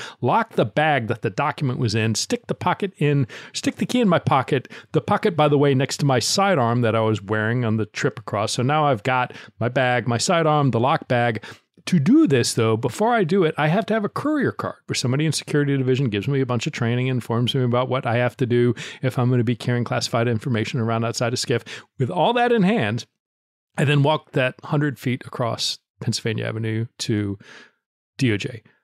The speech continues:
I then go into D O J, I go to the person again in a skiff with all these sort of same, the locks and everything else,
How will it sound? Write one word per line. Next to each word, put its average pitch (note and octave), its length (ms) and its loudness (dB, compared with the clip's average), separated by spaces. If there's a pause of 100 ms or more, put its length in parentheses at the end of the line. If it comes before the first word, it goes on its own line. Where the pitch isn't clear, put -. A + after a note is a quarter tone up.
(180)
I B2 100 0
then C#3 160 2
go C#3 180 2
into E3+ 160 2
D C3+ 240 2
O C3 60 2
J, A#2 320 0
I A#2 100 -4
go B2 160 0
to D#3 60 0
the C#3 80 -2
person B2 300 -2
again G2+ 280 -4
in G#2+ 140 -4
a C#3 40 -2
skiff - 440 -6
with F#2 80 -6
all G#2 160 -4
these A2+ 180 0
sort A#2 220 -2
of A2+ 40 -4
same, A2 340 -4
the C3 100 -4
locks G2 360 -4
and G#2+ 80 -2
everything A#2 280 -2
else, G#2+ 160 -2